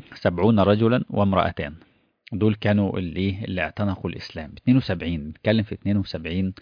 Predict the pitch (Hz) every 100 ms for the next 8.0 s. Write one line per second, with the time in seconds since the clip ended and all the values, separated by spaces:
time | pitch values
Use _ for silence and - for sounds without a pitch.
0 | - - - - _ - 80 80 80 120
1 | 131 92 110 127 107 90 - 101 76 104
2 | 117 101 87 92 - - 78 85 82 85
3 | 107 92 101 87 85 104 98 87 85 90
4 | 87 87 _ - - - _ - - 92
5 | 87 85 82 98 110 101 92 90 - 90
6 | 98 98 - 107 98 98 104 104 90 92
7 | 98 98 104 101 85 87 101 101 104 98